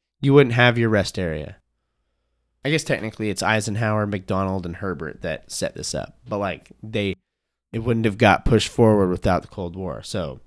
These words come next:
I guess thanks. I don't know. I feel weird doing that. That's whatever. This has been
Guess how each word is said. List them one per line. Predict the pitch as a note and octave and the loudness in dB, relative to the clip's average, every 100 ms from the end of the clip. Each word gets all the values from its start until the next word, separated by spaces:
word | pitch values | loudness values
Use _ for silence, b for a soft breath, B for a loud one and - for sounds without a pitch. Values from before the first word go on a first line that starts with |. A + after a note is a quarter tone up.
| - | -14
I | G#2 | -8
guess | A2 A#2 - | -4 -4 -4
thanks. | F#2+ A2 C#3+ - - _ - | -6 -6 -6 -10 -12 _ -14
I | G#2 | -12
don't | F#2 | -12
know. | F2+ - _ _ - | -14 -20 _ _ -14
I | |
feel | A2+ A#2+ | -6 -4
weird | G#2 G#2+ F#2+ | -2 -2 -2
doing | G2+ F#2+ | -4 -4
that. | F#2 F2 - | -6 -12 -4
That's | A2+ G#2+ - _ _ - | -2 -2 -8 _ _ -4
whatever. | G#2+ E2+ D#2 - _ _ _ _ _ _ _ _ _ _ _ | -2 -2 -6 -18 _ _ _ _ _ _ _ _ _ _ _
This | F#3 G3 | 4 4
has | F#3 | 6
been | B2 D#3+ D#3+ D#3+ D#3 | 10 10 10 8 2